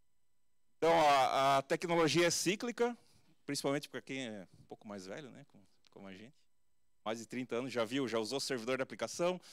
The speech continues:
veio o Spring Boot, ah, agora não preciso rodar, fica leve na minha máquina, né? Rodo rapidinho a aplicação.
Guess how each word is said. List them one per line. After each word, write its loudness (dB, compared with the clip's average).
veio 0
o 4
Spring -2
Boot, 0
ah, 2
agora 0
não -6
preciso -8
rodar, -6
fica -12
leve -8
na -8
minha -10
máquina, -8
né? -18
Rodo -10
rapidinho -10
a -8
aplicação. -10